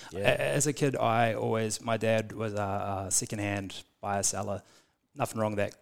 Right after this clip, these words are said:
Speaker 2: Great with that, but he would, like, never buy stuff new.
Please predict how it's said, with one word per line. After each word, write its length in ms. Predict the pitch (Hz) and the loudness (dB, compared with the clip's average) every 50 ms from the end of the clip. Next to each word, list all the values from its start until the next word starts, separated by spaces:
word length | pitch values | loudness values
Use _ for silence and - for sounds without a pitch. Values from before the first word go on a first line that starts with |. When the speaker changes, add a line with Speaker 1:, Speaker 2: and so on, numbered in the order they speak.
| _ _ _ _ _ _ _ | _ _ _ _ _ _ _
Speaker 2:
Great 200 | - 127 117 107 | 2 4 4 4
with 120 | 113 104 | 2 2
that, 160 | 110 107 101 | 2 2 2
but 140 | - 104 104 | 2 0 2
he 100 | 107 113 | 2 2
would, 260 | 110 101 110 113 98 | 0 0 -2 -4 0
like, 220 | 107 104 98 95 107 | 0 0 0 -2 -4
never 360 | 104 107 107 110 110 110 120 | -6 -2 0 0 0 0 2
buy 200 | 117 123 123 127 | 2 2 2 2
stuff 320 | - - - 139 - - | 0 -2 -2 -4 -4 -4
new. 160 | 143 151 175 | -4 -4 -4